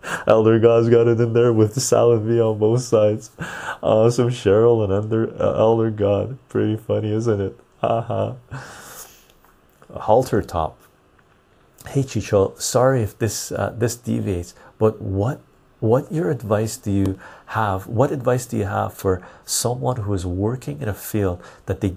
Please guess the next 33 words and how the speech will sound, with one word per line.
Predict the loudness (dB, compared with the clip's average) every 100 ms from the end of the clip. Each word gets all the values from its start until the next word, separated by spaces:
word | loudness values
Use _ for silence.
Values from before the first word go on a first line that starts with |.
| -4
don't | -4 -4
get | -6 -6
satisfaction | -4 -4 -6 -6 -4 -6 -6 -14
from | -8 -8
anymore? | -8 -8 -10 -12 -16 -20 -18 -6
I | -4
know | 0 0 0
that | -4
I | -4
need | -6 -6 -8 -10 -6
to | -8
trans-, | -6 -10 -6 -4 -6 -10 -16 -20 -20 _
transition, | -10 -6 -4 -4 -6 -6 -10 -12 -18 -20 -6
but | -6 -4
the | -4
idea | -4 -4 -2 -2
of | -2 -4 -4
doing | -4 -4 -6
so | -4 -4
is | -4 -8
terrifying | -14 -12 -8 -8 -6 -6 -6 -8
since | -10 -8
I | -8
have | -8
no | -8 -6 -6 -4 -6
idea | -6 -6 -6
how | -4 -2
long | -2 -4 -4 -6 -6
it | -4
would | -4 -4 -8 -20 _
take | -6 -4 -4 -8 -20 -20 _
to | -4
do | 0 0 0 -4